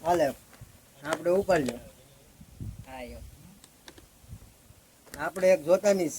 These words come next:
Speaker 1: છે કાં? તો કમ્પ્લીટ મિત્ર ભાઈ પાંચ વાગી ગયા છે ને ભાઈ, હરેશભાઈ આવી ગયા છે કપા ઉપા સોંપીને અને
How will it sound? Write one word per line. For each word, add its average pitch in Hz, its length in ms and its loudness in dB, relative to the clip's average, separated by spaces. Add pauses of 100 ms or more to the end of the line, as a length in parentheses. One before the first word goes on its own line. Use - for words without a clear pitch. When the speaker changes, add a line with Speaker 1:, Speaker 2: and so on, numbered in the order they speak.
Speaker 1:
છે 151 160 0
કાં? 202 240 4 (2250)
તો 226 120 -8
કમ્પ્લીટ 226 420 -4
મિત્ર 226 280 -2
ભાઈ 220 180 -2
પાંચ 180 320 0
વાગી 202 340 -4
ગયા 226 220 2
છે 226 120 2
ને 196 180 0
ભાઈ, 165 360 6
હરેશભાઈ 175 440 2
આવી 185 240 2
ગયા 196 180 0
છે 202 140 -2
કપા 185 360 0
ઉપા 165 280 -4
સોંપીને 190 520 -6
અને 165 180 0